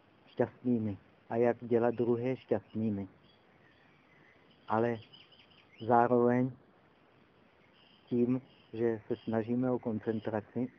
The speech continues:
prožíváme utrpení. Čili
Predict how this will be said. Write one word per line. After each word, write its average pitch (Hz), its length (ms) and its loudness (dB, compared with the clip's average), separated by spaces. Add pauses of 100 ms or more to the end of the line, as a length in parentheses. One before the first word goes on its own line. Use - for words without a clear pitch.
(1000)
prožíváme 113 640 0
utrpení. 113 640 -4 (180)
Čili 127 240 0